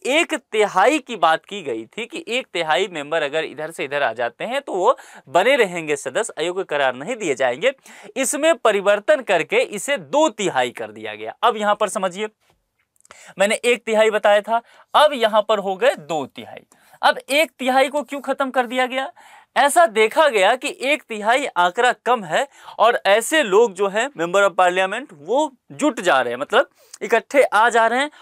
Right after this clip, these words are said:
और एक पार्टी से दूसरी पार्टी में जा रहे हैं। इस वजह से क्या हुआ कि राजनीतिक अस्थिरता देखी गई, ठीक है, इलेक्शन हुआ था,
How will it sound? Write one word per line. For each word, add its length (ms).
और 120
एक 300
पार्टी 220
से 160
दूसरी 280
पार्टी 320
में 160
जा 180
रहे 120
हैं। 80
इस 140
वजह 280
से 220
क्या 200
हुआ 320
कि 160
राजनीतिक 600
अस्थिरता 640
देखी 340
गई, 280
ठीक 120
है, 80
इलेक्शन 300
हुआ 240
था, 240